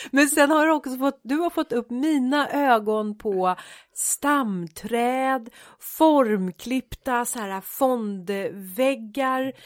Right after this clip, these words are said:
Eh, det har jag liksom, aha, fått upp ögonen på. Men, men, men alltså, i det stora hela så, så känner jag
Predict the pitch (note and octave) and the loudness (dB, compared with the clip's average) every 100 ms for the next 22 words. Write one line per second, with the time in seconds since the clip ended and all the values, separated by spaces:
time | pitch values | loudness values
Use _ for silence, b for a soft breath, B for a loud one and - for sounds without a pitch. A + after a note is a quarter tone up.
0 | B B - A3 G#3+ G#3+ F#4+ C#4 G#3 G3 | B B -10 -10 -6 0 2 4 2 2
1 | E3 E3+ E3+ F#3+ F3 - G#3 F#3+ C#4+ A#4+ | 2 0 -4 -6 -8 -8 -8 -4 -2 -2
2 | G4+ E3+ D#3+ E3 G#3+ - F#3 G#3+ F#3 E3 | 0 0 0 -2 -6 -6 -6 -4 -4 -4
3 | E3+ F3 E3+ E3 F#3 b b b b B3+ | -10 -10 -8 -8 -8 b b b b -2
4 | C#4+ B3+ D#4 D#4 D4+ - - - - - | -2 0 0 0 -2 -10 -20 -20 -16 -8
5 | D#4 F4+ F4+ E4+ D#4+ E4 E4 D#4 D#4+ C#4+ | -4 -4 -2 -2 -2 -2 -2 -2 -4 -4
6 | D4 C4+ C#4 C4 B3 A#3+ C4 B3 A#3+ A3 | -6 -6 -4 -2 -4 -6 -12 -8 -8 -6
7 | G#3 F#3+ | -6 -6